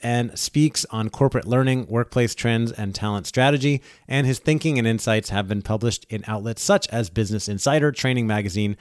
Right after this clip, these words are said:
the World Economic Forum, Inc, and Time Magazine. Al previously worked at Salesforce dot com as a product marketer,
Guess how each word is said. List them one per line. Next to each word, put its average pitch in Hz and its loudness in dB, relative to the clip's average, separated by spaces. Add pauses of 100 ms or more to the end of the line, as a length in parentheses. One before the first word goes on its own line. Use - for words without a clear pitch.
(180)
the - -10
World 131 4
Economic 113 0
Forum, 104 -2 (300)
Inc, 185 2 (200)
and 127 0
Time 107 -2
Magazine. 104 0 (420)
Al 139 4
previously 156 4
worked 135 4
at 95 -2
Salesforce 117 0
dot 95 0
com 185 2
as 107 -2
a 101 -2
product 107 0
marketer, 156 2